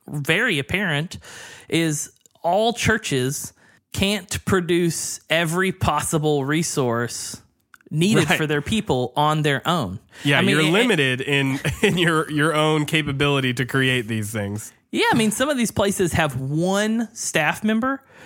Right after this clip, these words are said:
Speaker 1: who, like, is responsible for a million things. He can't then produce content for, you know, telling you how to, how to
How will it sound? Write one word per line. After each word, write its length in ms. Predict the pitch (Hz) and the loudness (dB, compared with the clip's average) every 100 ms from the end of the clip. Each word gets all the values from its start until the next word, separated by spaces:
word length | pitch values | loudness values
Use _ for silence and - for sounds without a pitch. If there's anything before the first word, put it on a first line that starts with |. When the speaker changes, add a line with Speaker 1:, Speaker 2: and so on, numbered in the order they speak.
| - | -16
Speaker 1:
who, 260 | - 226 208 | 0 2 2
like, 320 | 170 170 143 | 0 0 0
is 200 | 165 170 | 0 0
responsible 720 | 175 170 - 175 190 170 165 147 | 0 -2 0 0 0 0 -2 -2
for 240 | - 143 | 0 0
a 60 | 135 | 0
million 760 | 143 170 208 220 202 156 131 | 0 2 2 2 2 0 -2
things. 600 | - 170 117 101 135 - - - - | -2 -2 0 -2 -6 -10 -18 -20 -12
He 220 | - 202 | -4 -4
can't 340 | - 190 160 | -2 -4 -2
then 480 | 143 175 170 143 143 - | -4 -2 0 -2 -4 -4
produce 520 | - 151 147 156 - | -2 0 0 -2 -4
content 720 | - 151 151 160 - 120 113 - | -6 -2 -2 -2 -2 -2 -4 -8
for, 640 | - 127 123 117 117 113 - - - | -4 -2 -2 -4 -6 -10 -18 -20 -8
you 100 | 135 | -4
know, 160 | 123 110 _ | -2 -4 _
telling 360 | 165 160 165 | 0 2 0
you 120 | 147 131 | 0 -2
how 220 | 131 131 | 0 -2
to, 220 | 127 117 _ - - - | -2 -6 _ -20 -20 -4
how 200 | - 147 | -2 0
to 320 | 135 110 | 0 -2